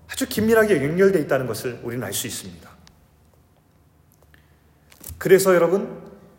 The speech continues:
오순절에 성령이 오셨다는 것은 하나님의 섬세한 계획 안에 이루어졌다는 것을 우리는 알 수 있어요. 성령이 오순절에 오셨으므로 우리는 성령이 오신 것이 무엇을 의미하는지를 알 수 있는 것이죠.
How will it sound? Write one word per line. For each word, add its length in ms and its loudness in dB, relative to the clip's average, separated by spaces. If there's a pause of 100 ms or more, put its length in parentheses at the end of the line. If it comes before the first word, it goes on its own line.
(320)
오순절에 500 2
성령이 360 -2
오셨다는 440 -2
것은 340 -6 (760)
하나님의 520 -2
섬세한 480 -2
계획 340 2
안에 200 0
이루어졌다는 500 -2
것을 180 -6
우리는 200 -8
알 60 -6
수 120 -10
있어요. 240 -14 (1300)
성령이 480 0
오순절에 500 2
오셨으므로 960 -4 (260)
우리는 220 -4
성령이 380 -2
오신 220 -4
것이 200 -6
무엇을 380 2
의미하는지를 880 -6
알 160 -8
수 140 -6
있는 180 -6
것이죠. 360 -14